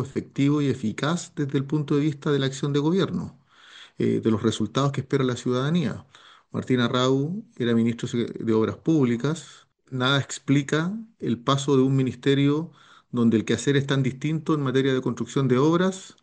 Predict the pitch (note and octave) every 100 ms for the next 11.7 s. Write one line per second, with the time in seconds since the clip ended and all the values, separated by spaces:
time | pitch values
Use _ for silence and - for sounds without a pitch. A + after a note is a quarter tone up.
0 | _ - A2+ A#2 - A2+ E3 E3+ F#3+ F#3
1 | - _ _ - - - B2 C3+ A#2 C#3
2 | C3+ B2 A#2 A2+ C3 B2 A#2 A#2 A2 -
3 | C#3 D3 - - B2 A#2+ A2 A2+ C3+ C#3
4 | D3+ C#3 B2 - A#2 G#2+ B2 A#2 A2 A#2+
5 | C3 A#2 B2 A#2 G#2 G#2 G#2+ - E3+ -
6 | - _ _ _ _ _ _ _ A#2 C3
7 | B2+ C3+ B2+ - C3+ B2+ B2 A#2 A#2 A2
8 | - - B2 C3 C3+ C3 C#3 C#3 C3 B2+
9 | A#2+ A2+ A2 A2+ - C3+ C3 B2+ A2+ A2
10 | D#3 D3+ C#3 A3 - _ _ - _ _
11 | - A#2+ A#2 A2+ A2+ A2 G#2